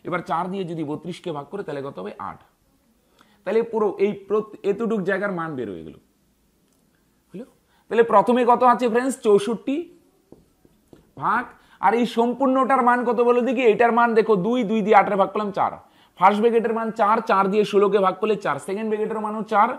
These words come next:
চার দিয়ে বত্রিশে ভাগ করলাম আট। আর সামনে কত আছে? চৌষট্টি।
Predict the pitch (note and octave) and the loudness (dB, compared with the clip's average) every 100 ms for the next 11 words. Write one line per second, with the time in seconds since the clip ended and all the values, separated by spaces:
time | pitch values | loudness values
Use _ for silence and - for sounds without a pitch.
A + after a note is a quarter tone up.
0 | - - - F#3 F#3+ G3+ F#3+ F#3 F#3 D#3+ | -14 -18 -2 2 2 2 2 2 0 -4
1 | F#3+ F3+ F3 A3 - G2+ - _ _ _ | -2 -4 -4 -6 -6 -8 -10 _ _ _
2 | _ _ _ _ _ _ _ _ - F3+ | _ _ _ _ _ _ _ _ -4 -4
3 | F#3 G3 G#3+ A3+ A3 A#3 A#3 B3 G#3+ E3+ | 0 0 0 0 -2 -2 -4 -6 -8 -8
4 | - A#2 - | -8 -14 -16